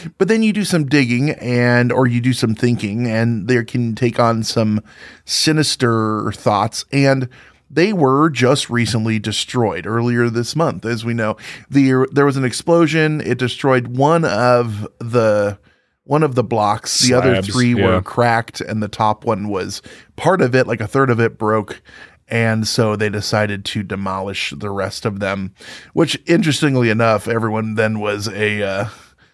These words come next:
Speaker 1: <laughs> an engineer. "They didn't need to be destroyed. That's part of it," you know, and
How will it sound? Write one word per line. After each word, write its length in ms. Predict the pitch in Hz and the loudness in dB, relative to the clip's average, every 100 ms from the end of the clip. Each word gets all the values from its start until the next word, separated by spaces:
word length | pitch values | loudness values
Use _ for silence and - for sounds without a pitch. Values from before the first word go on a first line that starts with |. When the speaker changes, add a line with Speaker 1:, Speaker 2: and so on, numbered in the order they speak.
| _ - | _ -4
Speaker 1:
<laughs> 280 | 120 156 - | -2 -2 -2
an 160 | 123 104 | -2 0
engineer. 800 | 127 127 120 107 113 117 107 120 | 2 2 0 -2 0 0 0 -2
"They 200 | 285 302 | -2 0
didn't 240 | 302 285 | 0 2
need 180 | 285 277 | 2 2
to 60 | 269 | 2
be 100 | 254 | 0
destroyed. 580 | 254 - 220 247 240 | -2 -2 0 2 2
That's 220 | 185 196 - | 0 -2 -2
part 340 | - - 233 | -2 0 0
of 120 | 165 | 0
it," 160 | 180 - - - - | -2 -6 -14 -14 -2
you 140 | 165 143 | 0 4
know, 220 | 135 | 4
and 100 | 135 | 4